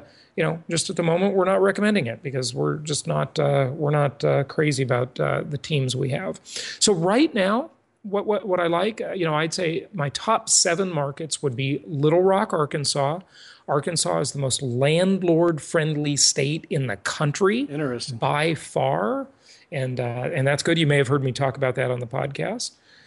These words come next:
Speaker 1: And, uh, I like Memphis a lot. Memphis is like this sort of blue-collar town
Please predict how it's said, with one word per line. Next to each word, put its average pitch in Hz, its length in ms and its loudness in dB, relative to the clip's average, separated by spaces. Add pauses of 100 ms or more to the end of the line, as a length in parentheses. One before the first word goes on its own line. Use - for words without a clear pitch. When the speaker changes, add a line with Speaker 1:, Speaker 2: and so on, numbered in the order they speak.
(300)
Speaker 1:
And, 143 240 -4
uh, 127 200 -2
I 160 80 0
like 135 240 0
Memphis 139 580 0
a 202 60 -2
lot. 180 420 -2
Memphis 175 400 0
is 147 220 0
like 131 240 0
this - 340 0 (200)
sort 147 260 0
of 107 180 -6
blue-collar 190 800 4
town 139 640 -2